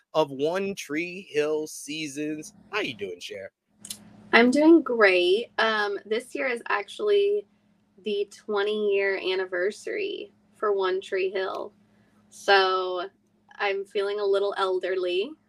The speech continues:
Speaker 2: right now <laughs> as we do this. But, um, right before we went on air, we were talking about how we wanna go to one of the One Tree Hill events sometime. Well, the twentieth one, I wish we would have known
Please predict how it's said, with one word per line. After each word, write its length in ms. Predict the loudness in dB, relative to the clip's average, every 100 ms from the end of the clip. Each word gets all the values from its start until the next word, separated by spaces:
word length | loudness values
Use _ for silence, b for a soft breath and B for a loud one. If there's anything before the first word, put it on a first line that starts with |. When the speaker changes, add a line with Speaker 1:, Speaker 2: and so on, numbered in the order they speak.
| -2
Speaker 2:
right 240 | 0 0
now 380 | 0 -2 0 2
<laughs> 120 | 4
as 160 | 2 0 -2
we 220 | 2 2 0
do 260 | 0 0
this. 420 | 0 -4 -4 -4 -6 _ B B B -10
But, 580 | 0 2 4 2 2 -2 0
um, 480 | 2 2 -2 -8 -10 -10
right 240 | -6 -6
before 260 | -8 -10 -6
we 100 | -6
went 120 | -6
on 160 | -8 -10
air, 200 | -10 -8
we 140 | -6
were 140 | -6 -6
talking 360 | -10 -10 -10
about 240 | -8 -8 -6
how 460 | -4 -2 -4 -8 -12 _ _
we 100 | -4
wanna 200 | -2 -2
go 200 | -2 -2
to 160 | -4 -4
one 140 | -4
of 60 | -4
the 80 | -4
One 200 | -4 -4
Tree 220 | -4 -4
Hill 140 | -2
events 760 | -4 0 0 0 -6 -16 -20 -20
sometime. 800 | -4 -2 -2 0 0 0 -2 -4 -8 b b b
Well, 120 | 2
the 80 | 2
twentieth 560 | 2 2 4 4 2 2
one, 160 | 2
I 60 | 4
wish 200 | 2 4
we 80 | 2
would 160 | 2
have 140 | -2 -2
known 500 | 0 0 0 0